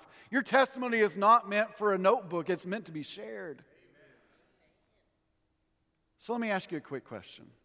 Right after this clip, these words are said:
Many of us have gone through a lot of turbulence in our lives.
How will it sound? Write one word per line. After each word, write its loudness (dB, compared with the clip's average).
Many 2
of 4
us 0
have -6
gone 2
through -2
a -2
lot 4
of -2
turbulence -8
in -12
our -8
lives. -14